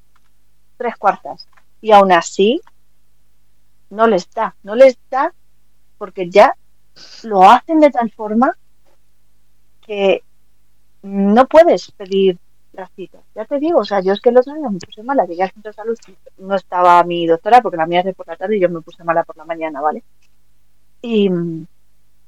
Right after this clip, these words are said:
y a mí se me caía el alma a los pies de que el centro de salud estaba vacío, vacío, ¿eh? No había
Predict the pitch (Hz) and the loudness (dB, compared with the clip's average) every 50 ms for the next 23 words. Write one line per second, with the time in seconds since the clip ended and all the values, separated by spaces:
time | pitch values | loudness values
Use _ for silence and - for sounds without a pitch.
0 | - - - - - - - - - - - - 226 220 202 196 196 196 - - | -20 -20 -20 -20 -20 -20 -20 -20 -20 -20 -20 -10 -6 -4 -2 -2 -2 -4 -4 -2
1 | 254 294 294 - 214 208 220 254 277 254 226 226 226 226 220 202 - - 220 233 | -2 -2 -2 0 0 0 2 4 4 4 4 6 4 4 4 2 -2 -8 -14 -20
2 | - - - - 180 - - 214 226 277 262 - 233 220 240 - 240 - - 214 | -20 -20 -20 -20 -20 -20 -18 -12 -10 -8 -6 -4 -4 -4 -4 -6 -8 -10 -2 0
3 | 226 233 - - 185 185 180 202 - 240 220 196 180 180 - - - - - 226 | 0 0 0 -2 -4 -4 -4 -4 -6 -10 -10 -10 -10 -10 -14 -20 -20 -20 -10 -6
4 | 214 208 190 - - 226 202 170 175 220 302 - 226 214 214 208 214 240 269 - | -6 -6 -6 -6 -4 -2 -2 0 0 -2 -6 -8 -4 -2 0 0 2 2 0 0